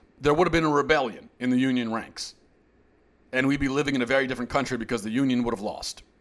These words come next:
Most of these people would not have fought to free the slaves. Do you know why? Because people in, in the North were racist. This is at a period of time where everyone was racist. And I don't just mean in America, I mean in the entire world. And it's still like this in mo-, in many parts of the world.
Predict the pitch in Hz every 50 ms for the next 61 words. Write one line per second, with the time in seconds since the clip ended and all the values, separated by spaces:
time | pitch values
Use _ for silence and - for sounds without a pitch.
0 | _ - 110 120 143 175 196 - - 202 196 185 - - - 180 170 - 147 139
1 | 123 127 123 120 127 151 160 165 - 147 143 - - - 175 175 - - - -
2 | - - - 127 - - 120 117 101 104 - - 107 101 98 107 110 - - _
3 | _ - 123 127 117 120 123 123 139 151 175 180 190 180 - - - _ _ _
4 | - - - 151 - - - 165 180 175 190 202 214 220 214 202 180 180 - -
5 | 147 180 196 160 117 98 98 123 123 - - - _ _ _ _ _ - 135 156
6 | 165 196 247 262 226 - - - - - - - - - _ _ _ _ _ _
7 | _ _ _ _ _ _ _ _ _ 131 175 208 - 262 233 240 233 226 196 -
8 | - 202 202 202 202 196 190 - - 131 120 120 117 123 127 127 - _ _ _
9 | - 120 135 139 143 - - - 175 165 190 170 139 120 107 95 92 92 - 110
10 | 113 95 90 - 107 98 - 127 147 170 185 190 180 - 143 147 156 - 151 151
11 | 147 143 131 123 117 123 156 190 190 156 - - 107 101 104 - 127 135 143 139
12 | 139 139 139 139 139 143 143 - - - 165 160 143 139 175 202 156 110 92 95
13 | 110 113 117 - - - 190 165 147 156 160 160 - - 101 - - 104 107 113
14 | 123 123 113 113 117 120 123 117 - 120 113 104 - 98 90 87 85 78 - -
15 | -